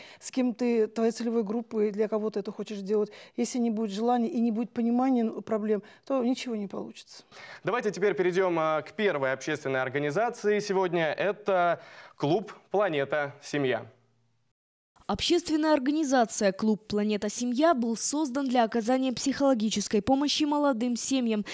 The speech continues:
Speaker 3: особенно в период после рождения ребенка. В это время отношения между мужчиной и женщиной могут быть сломлены неожиданным кризисом. И главное в этой ситуации — сохранить семью.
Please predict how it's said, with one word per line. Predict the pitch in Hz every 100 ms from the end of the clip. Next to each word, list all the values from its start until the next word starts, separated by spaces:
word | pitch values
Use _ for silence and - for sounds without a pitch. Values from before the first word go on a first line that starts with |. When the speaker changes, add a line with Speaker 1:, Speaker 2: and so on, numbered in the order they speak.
| - -
Speaker 3:
особенно | 269 339 320 320
в |
период | - 285 294 -
после | 269 - 277
рождения | 285 247 262 254 254
ребенка. | 269 233 262 185 190
В | 185
это | 185 185
время | 247 285 240
отношения | 226 226 269 262 247
между | 226 226 202
мужчиной | 226 226 247 226 226
и |
женщиной | 214 302 285 294 277 - - -
могут | 311 294 254
быть | 269 -
сломлены | - 269 285 285 269 269
неожиданным | 277 254 196 240 240 247 233
кризисом. | 262 254 226 233 226 208 - -
И | 285
главное | 240 262 214 196 180
в |
этой | 175 185
ситуации — | 190 180 233 262 - 247
сохранить | 240 294 - 269 233 226 208
семью. | - 220 214 208 180